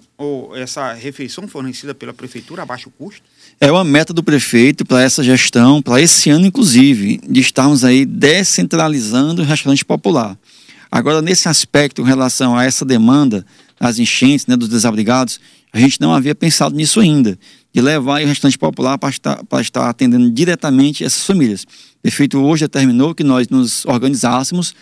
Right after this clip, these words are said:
Speaker 2: pra estar levando a alimentação pronta para essas famílias nas escolas. Mas, no geral, a gente ainda não havia conversado sobre isso. Mas é uma pauta interessante, é uma, é uma demanda boa.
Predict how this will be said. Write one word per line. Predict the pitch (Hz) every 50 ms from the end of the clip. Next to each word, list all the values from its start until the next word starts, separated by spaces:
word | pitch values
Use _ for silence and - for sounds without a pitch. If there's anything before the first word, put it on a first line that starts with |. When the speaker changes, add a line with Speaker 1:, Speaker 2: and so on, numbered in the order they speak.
| _ _ _ _ _ _ _ _ _
Speaker 2:
pra | - 131
estar | 127 - -
levando | 139 139 135 123 143 143 143
a | 143
alimentação | 143 147 151 147 - 147 135 - 170 185 196
pronta | - - - 147 139 139 160 185 185 - - 240 349 _ _ _ _ _ _ - -
para | - - 139
essas | 139 - 165 147 -
famílias | - 160 143 127 127 131 143 160 190 190 165 -
nas | - 127 139 143 147
escolas. | 190 - - - 147 131 113 107 104 - - - - _ _ _ _ _ _ -
Mas, | - 117 120 131 139 147 143 - -
no | - 143 151 170 190
geral, | 170 160 156 127 113 110 113 117 131 147 190 254 _ _ - - - _ _
a | - -
gente | 120 139 139 - 147
ainda | 143 143 143
não | 147 160
havia | 165 143 131 151
conversado | 147 - 156 139 151 139 - 143 135 131
sobre | - - 165 180 214
isso. | 170 135 110 - - _ _ _ _ -
Mas | - - 135 151 160 151
é | 170
uma | 170 175 180 170
pauta | - 147 143 139 170
interessante, | - - 151 143 139 - - 131 131 139 165 185 175 -
é | 160
uma, | 143 139 139 147 147 143 139
é | 127
uma | 123 131 127 123
demanda | 127 127 123 123 123 123 120 120
boa. | 110 107 110 123 139 156 170